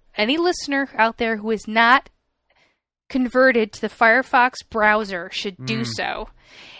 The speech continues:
Speaker 1: And also get an add-on for Firefox called NoScript. NoScript pretty much prevents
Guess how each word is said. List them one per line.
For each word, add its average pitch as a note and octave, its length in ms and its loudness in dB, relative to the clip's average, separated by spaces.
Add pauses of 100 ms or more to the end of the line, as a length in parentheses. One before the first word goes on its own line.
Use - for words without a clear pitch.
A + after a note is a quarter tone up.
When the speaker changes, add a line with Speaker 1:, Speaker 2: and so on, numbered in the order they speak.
(140)
Speaker 1:
And A3 340 4
also C4+ 460 -2
get B3 380 0 (100)
an A3+ 260 -6
add-on A3+ 720 4
for B3 540 0
Firefox A3 840 -2
called G3 360 -4 (100)
NoScript. - 880 -8 (960)
NoScript C4+ 680 -2
pretty C4+ 180 -2
much B3+ 380 -2
prevents A#3 500 -2